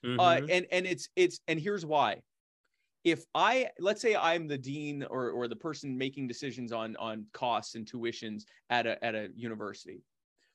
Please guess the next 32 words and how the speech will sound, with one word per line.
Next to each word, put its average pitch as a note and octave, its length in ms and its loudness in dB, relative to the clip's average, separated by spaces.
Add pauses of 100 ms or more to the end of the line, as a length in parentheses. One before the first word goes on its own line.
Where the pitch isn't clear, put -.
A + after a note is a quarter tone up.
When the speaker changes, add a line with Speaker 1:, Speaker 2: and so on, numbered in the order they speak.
Speaker 1:
but D#3 140 2
let's A#3+ 220 0
say A#3+ 300 2 (300)
I F3 140 6
can't G#3+ 380 -6
just E3 180 -6
go F3 180 0
to D#3 80 -4
the C#3 80 -4
government C#3 480 0
and A#2+ 80 -6
have B2+ 200 -2
them A#2 140 -4
pay C3 200 -2
for B2 160 -6
everyone's A2 400 -8
tuition. A#2+ 640 -4 (200)
I C#3 80 2
gotta F3 200 0
go C#3+ 120 -2
to C3 60 -4
you, B2 460 -4 (220)
which - 180 -8
means D3+ 180 -6 (100)
I E3+ 140 4
can G3+ 160 -8
only F#3+ 200 -6
get D#3 200 -2
what A#2 180 -6
you C3 320 -12
can D3+ 200 -10
afford. B2 520 -4